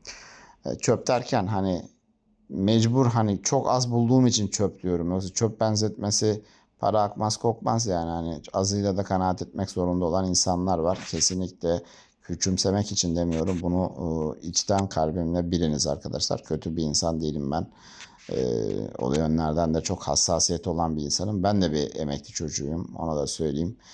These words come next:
Gerçi pek çocukluk durumumuz yok. Yaşımız kırk bir ama olsun. <laughs> Neyse. Yani, e, böyle enstantanelerde oluyor. Ama emekli insanlara büyük saygım var. Türkiye'de resmen geçim mücadelesi veriyorlar. Benim annem de bir emekli dolaylı yoldan.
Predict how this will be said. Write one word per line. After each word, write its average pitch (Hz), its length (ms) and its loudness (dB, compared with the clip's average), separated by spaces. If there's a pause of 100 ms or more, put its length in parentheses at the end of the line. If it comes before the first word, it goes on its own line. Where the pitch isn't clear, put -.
(260)
Gerçi 92 260 -2
pek 95 200 -2
çocukluk 95 460 -4
durumumuz 92 440 2
yok. 85 200 -2
Yaşımız 85 340 -2
kırk - 280 -6
bir 117 80 2
ama 113 180 4 (120)
olsun. - 380 -2 (680)
<laughs> - 680 -4
Neyse. 170 460 4 (440)
Yani, 135 540 4
e, 113 440 2 (580)
böyle 110 260 0
enstantanelerde 104 760 0
oluyor. 98 320 2 (560)
Ama 113 220 2
emekli 110 320 2
insanlara 104 480 4
büyük 104 160 0
saygım 92 400 2
var. 76 140 -2
Türkiye'de 85 400 0
resmen 87 460 0
geçim 90 280 0
mücadelesi 87 840 0
veriyorlar. 78 480 0
Benim 85 180 0
annem 82 280 2
de 71 120 -2
bir 71 60 -2
emekli 67 480 -4
dolaylı 73 320 -2
yoldan. 71 380 -4